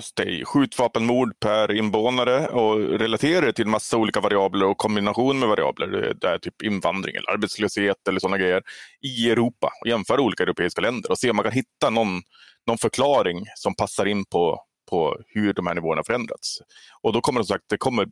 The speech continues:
av nödvändighet behöva flera variabler som kombineras och interagerar med varandra, eftersom att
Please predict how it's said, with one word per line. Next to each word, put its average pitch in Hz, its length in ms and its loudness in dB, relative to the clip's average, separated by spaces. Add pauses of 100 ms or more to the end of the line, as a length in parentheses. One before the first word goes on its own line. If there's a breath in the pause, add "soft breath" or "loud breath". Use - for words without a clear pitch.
(240)
av 104 100 0
nödvändighet 107 500 0
behöva 90 300 2
flera 104 380 0
variabler 82 380 2
som 92 140 -8
kombineras 104 720 0
och 87 180 -8
interagerar 113 640 2
med 87 120 2
varandra, 69 340 -2
eftersom - 200 -4
att - 120 -4